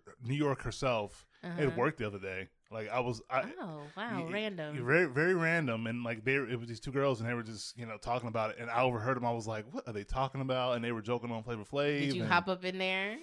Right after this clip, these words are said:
Speaker 2: and you were like, "I love
Speaker 1: <laughs> I
Speaker 2: New
Speaker 1: love
Speaker 2: York"?
Speaker 1: it. No, I don't talk to nobody. Anyway, um, but we're not talking about those shows.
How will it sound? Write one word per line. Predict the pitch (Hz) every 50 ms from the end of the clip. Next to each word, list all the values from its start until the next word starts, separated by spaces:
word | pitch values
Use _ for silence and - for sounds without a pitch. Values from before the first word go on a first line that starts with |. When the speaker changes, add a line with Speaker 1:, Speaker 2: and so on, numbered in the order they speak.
| 359
Speaker 2:
and | 330 165 165 175
you | 190
were | 185 -
like, | 170 165 156 - -
"I | - - - - - 427
love | 403 381 381 - - 480 494 453
Speaker 1:
<laughs> |
I | 262 247 277 294
Speaker 2:
New | 277 254
Speaker 1:
love | 294 269 240 233
Speaker 2:
York"? | - -
Speaker 1:
it. | 277 254 220 - - - 101
No, | 117 123 117 110 104
I | 110 120
don't | 113 -
talk | - 117 101
to | 98
nobody. | 95 87 90 87 90 92
Anyway, | 101 143 151 139 120 101 95 90 90 - - - - - - - _ _
um, | 143 139 131 123 120 117 110 104 101 92 - - _ _ _ _ _ _ _ _ _ _ _ - - -
but | 120 147
we're | 156 165
not | 175 190 196 -
talking | 170 160 139 127
about | 120 113 110 107 101 110
those | 101 95 95 95 -
shows. | - 110 87 82 82 82 87 -